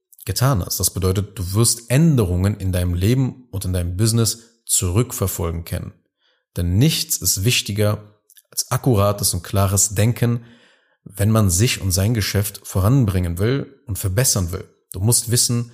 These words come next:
wie halt Ursache, Wirkung in deinem Geschäft und in deinem Leben funktioniert, wie diese Gesetze funktionieren. Und so ein Wochenreview ist, wie gesagt, eine Art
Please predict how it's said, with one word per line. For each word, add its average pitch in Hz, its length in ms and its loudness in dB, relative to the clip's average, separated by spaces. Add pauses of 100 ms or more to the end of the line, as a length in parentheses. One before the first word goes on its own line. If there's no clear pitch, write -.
(420)
wie 110 280 0
halt 104 240 2
Ursache, 107 560 -2
Wirkung 107 380 -2
in 92 140 -2
deinem 101 300 2
Geschäft 101 440 -2
und 92 60 -6
in 92 120 -4
deinem 98 280 2
Leben 95 260 2
funktioniert, 95 720 -2
wie 98 60 0
diese 92 220 0
Gesetze 98 400 -2
funktionieren. - 540 -8 (540)
Und - 300 -12 (140)
so 90 240 -6
ein 90 140 0
Wochenreview 107 440 0
ist, 98 160 0
wie 104 80 -2
gesagt, 95 360 0
eine 90 180 -8
Art 90 220 -6